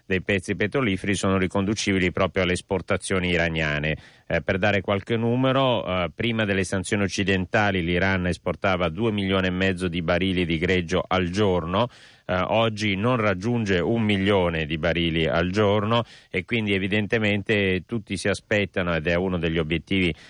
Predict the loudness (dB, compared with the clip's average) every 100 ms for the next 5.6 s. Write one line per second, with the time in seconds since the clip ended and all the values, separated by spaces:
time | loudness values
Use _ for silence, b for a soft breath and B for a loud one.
0 | B -2 0 0 0 0 0 0 -2 0
1 | 0 0 0 0 0 -2 -2 -4 0 0
2 | 2 0 -2 0 -2 0 0 0 -2 -4
3 | -2 -4 0 0 2 0 0 0 0 -2
4 | -2 -2 0 -4 -4 -2 0 0 -2 -2
5 | -4 -4 -2 -4 0 0